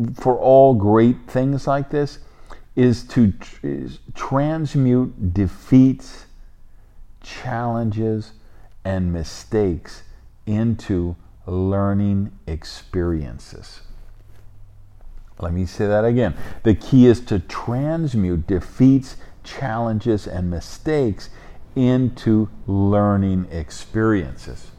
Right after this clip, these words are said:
Because again, if we're doing something worthwhile, you're going to have defeats along the way. You're going to have challenges.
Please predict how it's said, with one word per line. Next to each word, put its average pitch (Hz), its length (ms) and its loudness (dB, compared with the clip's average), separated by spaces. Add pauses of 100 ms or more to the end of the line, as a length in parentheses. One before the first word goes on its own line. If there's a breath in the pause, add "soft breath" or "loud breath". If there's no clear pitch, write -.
(580 soft breath)
Because 165 340 2
again, 214 520 2
if 113 160 0
we're 190 140 6
doing 294 300 0
something 269 580 0
worthwhile, 202 840 4 (260 loud breath)
you're 214 320 6
going 294 500 6
to 277 80 4
have 165 320 2
defeats 117 480 0
along 92 320 0
the 87 80 -2
way. 78 220 -2 (240 loud breath)
You're 170 200 8
going 269 520 4
to 233 100 4
have 120 300 -2
challenges. 90 680 -6